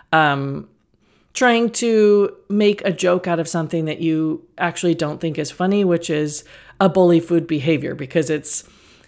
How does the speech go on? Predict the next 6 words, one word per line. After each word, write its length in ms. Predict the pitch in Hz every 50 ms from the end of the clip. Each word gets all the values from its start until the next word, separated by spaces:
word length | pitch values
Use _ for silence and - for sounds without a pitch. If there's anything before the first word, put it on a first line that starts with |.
| _ _ _
it's 240 | 208 202 202 - -
trying 460 | - - - 220 196 190 190 185 180 180
to 720 | - - 202 180 175 170 170 165 165 160 160 - - - - -
be 180 | 220 202 185
nice 400 | 170 160 170 175 180 185 175 -
about 560 | 170 160 143 165 156 151 151 151 - - -